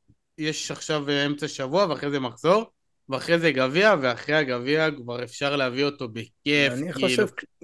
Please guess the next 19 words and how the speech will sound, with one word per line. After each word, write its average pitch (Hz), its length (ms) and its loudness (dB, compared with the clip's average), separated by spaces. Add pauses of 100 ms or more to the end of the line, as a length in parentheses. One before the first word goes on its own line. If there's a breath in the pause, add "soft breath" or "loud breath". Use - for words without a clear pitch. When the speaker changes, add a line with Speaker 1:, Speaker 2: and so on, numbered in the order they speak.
Speaker 2:
כשנחזור 185 520 12
Speaker 1:
חלוץ, 277 300 12
Speaker 2:
מהפגרה 254 300 12
של 202 220 10
ה- 180 640 10
Speaker 1:
איך 220 240 8
הם 247 200 8
אומרים 240 340 6
בציון 254 440 4
שלוש? 262 480 4
חלוץ 226 480 0
מסוג 196 400 -2
חלוץ. 170 600 0
Speaker 2:
כמה 240 340 6
הוא 262 80 12
Speaker 1:
אין 339 100 12
Speaker 2:
שווה 185 320 12
היום, 175 200 12
אביחי? 170 380 12